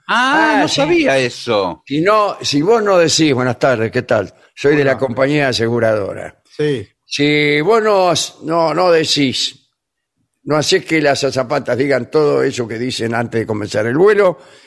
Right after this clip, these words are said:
Speaker 2: y te caes, no te pagamos nada. Firmado la aseguradora.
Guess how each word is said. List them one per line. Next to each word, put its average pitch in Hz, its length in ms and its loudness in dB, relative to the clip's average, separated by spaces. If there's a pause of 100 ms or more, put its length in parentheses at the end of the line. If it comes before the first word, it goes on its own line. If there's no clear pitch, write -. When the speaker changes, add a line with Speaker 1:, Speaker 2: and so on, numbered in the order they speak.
(200)
Speaker 2:
y 131 160 0
te 135 180 0
caes, 214 400 2
no 175 180 0
te 151 100 0
pagamos 127 440 0
nada. 90 460 -12 (680)
Firmado 165 680 2
la 120 140 0
aseguradora. 110 840 -4